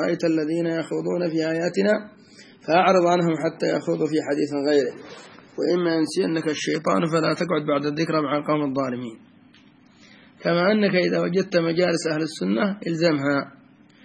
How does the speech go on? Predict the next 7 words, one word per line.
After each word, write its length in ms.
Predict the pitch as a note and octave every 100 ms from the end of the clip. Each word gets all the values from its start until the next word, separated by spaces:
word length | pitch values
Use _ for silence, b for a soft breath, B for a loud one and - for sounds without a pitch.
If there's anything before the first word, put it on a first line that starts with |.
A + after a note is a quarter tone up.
| B B
واصبر 320 | - C#3+ D#3+ E3
نفسك 260 | F3 F3 D#3
مع 260 | D#3 D3
الذين 340 | D3+ D3+ E3 E3
يدعون 420 | D#3 C#3+ D#3 D#3+
ربهم 480 | D3+ D#3+ D#3 D3+ D3
بالغداة 420 | C#3+ D3 D#3